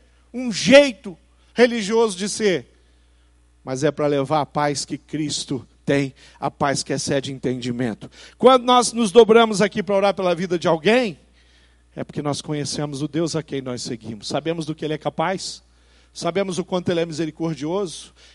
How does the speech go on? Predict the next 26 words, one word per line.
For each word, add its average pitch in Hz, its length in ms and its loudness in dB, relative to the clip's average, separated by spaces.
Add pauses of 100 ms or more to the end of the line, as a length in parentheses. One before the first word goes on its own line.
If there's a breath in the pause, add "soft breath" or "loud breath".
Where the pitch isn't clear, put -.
e 160 100 -4
a 175 60 2
Bíblia 180 240 -4
diz, 156 200 -8
"Aquele 185 240 -4
que 170 120 -10
pede, 165 340 -2
recebe." 160 680 -8 (640 soft breath)
A 175 140 2
oração 180 560 0
dos 165 180 -4
santos, 202 640 -2
dos 160 140 -6
justos, 156 880 -4 (320 loud breath)
daqueles 220 360 0
que 208 100 -10
buscam 202 500 -4
a 185 60 0
Deus, 220 480 2
podem 202 400 0
muito. 277 560 -4 (1700)
Nós 135 200 -8
conhecemos 135 600 -6
a 139 80 2
esse 135 240 -6
Deus. 113 520 -10